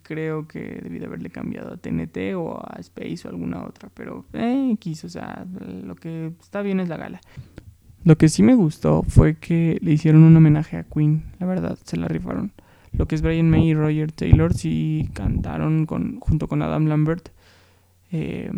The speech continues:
varias canciones de Queen, We, We Will Rock You y también We Are The Champions y,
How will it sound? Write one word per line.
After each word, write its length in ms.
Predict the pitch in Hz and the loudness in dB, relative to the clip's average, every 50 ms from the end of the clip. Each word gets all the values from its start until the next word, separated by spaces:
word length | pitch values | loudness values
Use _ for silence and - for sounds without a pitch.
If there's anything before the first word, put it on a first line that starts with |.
| - - - _ _ _ _ _ _ _ _ - - | -8 -10 -12 _ _ _ _ _ _ _ _ -8 -4
varias 180 | 165 151 147 | -4 -4 -2
canciones 260 | 151 147 147 143 147 | -2 -4 -4 -4 -4
de 80 | 147 143 | -6 -4
Queen, 300 | - 170 175 196 202 190 | -2 2 2 4 4 4
We, 240 | 170 156 151 151 - | 2 0 -4 -6 -6
We 220 | - 214 160 156 156 | -6 -4 -4 -2 -2
Will 180 | 151 151 147 | -2 -2 -2
Rock 260 | 143 151 156 175 170 - | -2 -2 -4 -6 -6 -6
You 240 | 190 190 190 190 151 | -4 -4 -4 -4 -6
y 80 | 156 | -6
también 320 | - 147 147 147 151 147 147 | -4 -4 -2 0 0 0 -2
We 100 | 151 147 | -2 -4
Are 60 | 143 | -4
The 100 | 151 156 | -6 -6
Champions 560 | - 156 156 165 175 175 180 190 196 - - _ _ | -6 -4 -4 -2 -2 -2 -4 -4 -6 -8 -12 _ _
y, 680 | - 147 156 147 147 147 147 147 147 147 156 170 214 | -8 -8 -6 -6 -6 -4 -4 -4 -4 -6 -6 -8 -12